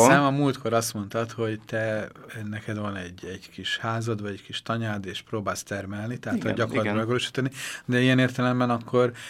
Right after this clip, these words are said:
Speaker 2: ö, két hétig bírnád te, mert mire odaérnek a hordák a városból, hogy, ö, elszedjék a, a, a félretett, ö, terményedet, addig tartana a te
Speaker 1: Ö,
Speaker 2: életed is.
Speaker 1: na most, ö,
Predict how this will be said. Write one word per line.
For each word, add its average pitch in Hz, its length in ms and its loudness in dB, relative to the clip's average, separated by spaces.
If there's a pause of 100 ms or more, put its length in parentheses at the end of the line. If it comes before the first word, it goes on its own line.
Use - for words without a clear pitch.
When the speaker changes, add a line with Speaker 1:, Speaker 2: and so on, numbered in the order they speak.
(160)
Speaker 2:
ö, 135 140 0 (120)
két 127 240 4
hétig 113 320 2
bírnád 113 380 2
te, 113 180 0
mert 107 180 2
mire 107 280 2
odaérnek 104 540 2
a 104 180 -2
hordák 107 500 -2
a 107 100 0
városból, 107 720 0 (500)
hogy, 113 320 0
ö, 110 260 2
elszedjék 101 720 0
a, 101 300 -2 (160)
a, 107 100 -8 (680)
a 92 300 -10 (300)
félretett, 107 720 -2
ö, 104 140 0 (120)
terményedet, 117 840 2
addig 107 360 0
tartana 101 480 -2
a 104 120 -4
te 90 320 -2 (100)
Speaker 1:
Ö, 123 280 4
Speaker 2:
életed 104 360 0
is. 113 260 -4
Speaker 1:
na 127 200 4
most, 135 220 4 (100)
ö, 127 200 4